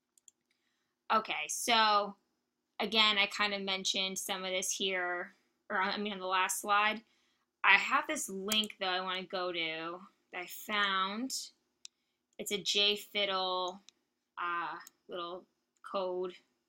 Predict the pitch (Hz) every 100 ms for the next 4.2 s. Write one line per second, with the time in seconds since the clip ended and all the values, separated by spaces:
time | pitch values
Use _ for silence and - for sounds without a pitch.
0 | _ 196 170 170 190 226 _ _ _ _
1 | _ _ - 226 220 208 226 - 277 -
2 | 254 247 233 - 226 196 175 160 - 156
3 | 185 190 190 196 190 190 180 180 185 170
4 | 165